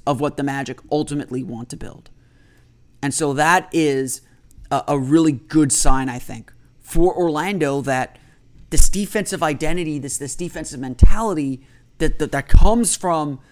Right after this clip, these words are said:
the physical attributes and the natural abilities that the Magic are looking to groom, I think that that's really big that it worked out so well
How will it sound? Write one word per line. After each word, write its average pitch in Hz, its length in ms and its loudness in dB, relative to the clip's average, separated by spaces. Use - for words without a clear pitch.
the 160 100 -4
physical 190 460 -4
attributes 156 600 -4
and 143 120 -6
the 139 40 -4
natural 147 600 -8
abilities 147 640 -6
that 139 280 -8
the 156 80 -2
Magic 156 500 -4
are 147 120 -6
looking 143 320 -8
to 139 80 -10
groom, 127 720 -4
I 160 60 -4
think - 280 -6
that 160 140 -6
that's 160 300 -8
really 135 460 -8
big 139 560 -6
that 143 240 -4
it 143 320 -12
worked 151 280 -6
out 143 340 -4
so - 260 -6
well 139 680 -4